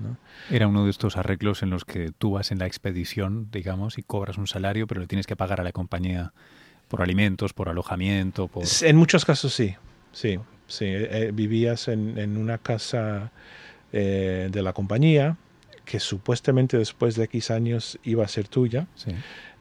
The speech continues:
Speaker 1: Pero sí, eh, tenías que comprar a, casi a la fuerza en la tienda de la compañía y todo, todo se quedaba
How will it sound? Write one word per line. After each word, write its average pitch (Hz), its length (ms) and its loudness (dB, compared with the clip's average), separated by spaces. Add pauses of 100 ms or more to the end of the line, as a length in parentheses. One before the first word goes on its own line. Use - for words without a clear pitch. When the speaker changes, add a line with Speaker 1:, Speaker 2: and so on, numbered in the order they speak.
Speaker 1:
Pero 113 220 0
sí, 98 320 2 (100)
eh, 98 420 0
tenías 113 320 0
que - 140 -4
comprar 107 640 0
a, 104 300 -6
casi 113 240 -4
a 104 40 0
la 101 140 -4
fuerza 110 420 -2
en 98 120 -2
la 98 100 -4
tienda 104 280 -4
de 98 60 -4
la 98 100 -6
compañía 113 680 -2
y 101 80 -4
todo, 107 280 -6
todo 117 280 -4
se - 160 -12
quedaba 92 600 -6